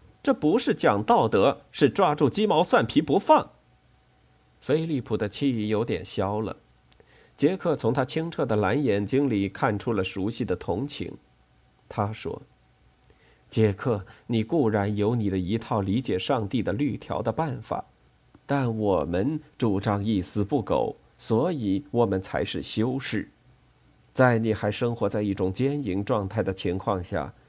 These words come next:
我们无法让你做建筑匠师。”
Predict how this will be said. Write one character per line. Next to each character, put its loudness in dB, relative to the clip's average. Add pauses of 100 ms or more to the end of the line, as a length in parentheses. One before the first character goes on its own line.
(180)
我 6
们 4
无 2
法 -2
让 -2
你 -2
做 -2
建 -2
筑 -4
匠 -4
师。” -10